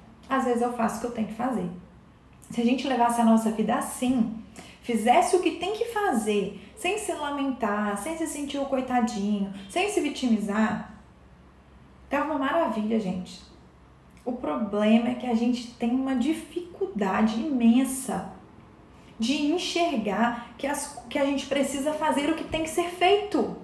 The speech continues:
e não o que a gente quer. A gente vai lá pra live do Alto Mimo, né? Quem não tá entendendo o que eu tô falando, vai lá pra live do Alto Mimo.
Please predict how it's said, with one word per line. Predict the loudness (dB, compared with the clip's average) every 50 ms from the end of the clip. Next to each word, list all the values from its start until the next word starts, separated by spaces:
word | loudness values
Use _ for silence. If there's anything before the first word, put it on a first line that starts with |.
| -18 -20 -20 -8 0 0
e | 2 6
não | 6 6 4 4
o |
que | 2 0
a | 0
gente | 0 0 -2 -2 -2
quer. | 0 0 2 2 0 0 -2 -8 -12 -16 -20 -20 -20 -20 -20 -20 -20 -20 -20 -20 -20 -20 -20 -20 -20 -16 2
A | 4 6 6
gente | 6 4 0 -2
vai | 0 2 4 6 6
lá | 6 6 6
pra | 4 2 2
live | 2 2 2 4
do | 4
Alto | 4 2 2 0
Mimo, | 0 0 0 0 0
né? | 0 2 0 0 0 -2 -10 -16 -18 -20 -20 -20 -20 -20 -20 -20 -20 -20 -10
Quem | -4 -4 -2 -2 -2
não | -4 2
tá | 4 4 2
entendendo | 4 0 0 2 2 2 2 2
o | 0
que | 0
eu | 0
tô | 0 -2
falando, | 0 2 2 2 2 2 0 0
vai | 2 2 2
lá | 2 2 2 0
pra | -2 -4 -6 -4
live | -4 -4 -2 -2
do | -2 -4
Alto | -4 -4 -2
Mimo. | -2 -2 -2 -2 -2 0 0 0 -2 -4 -10